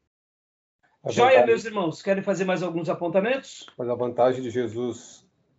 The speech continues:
Speaker 1: o exercício como humano de nós, é porque nós já herdamos o pecado de Adão, né? Então, pra gente fica muito complicado a gente buscar um eleva-, um,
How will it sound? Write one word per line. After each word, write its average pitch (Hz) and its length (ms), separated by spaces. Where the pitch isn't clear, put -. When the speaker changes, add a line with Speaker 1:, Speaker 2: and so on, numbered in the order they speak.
Speaker 1:
o - 60
exercício 123 640
como 120 400
humano 113 600
de 110 160
nós, 123 400
é 131 40
porque 131 680
nós 120 420
já 147 120
herdamos 123 760
o 104 80
pecado 104 560
de 110 80
Adão, 87 380
né? 85 100
Então, 113 180
pra 127 200
gente 127 260
fica 147 260
muito 117 520
complicado 139 840
a 104 60
gente 107 360
buscar 127 340
um 123 240
eleva-, 110 540
um, 101 580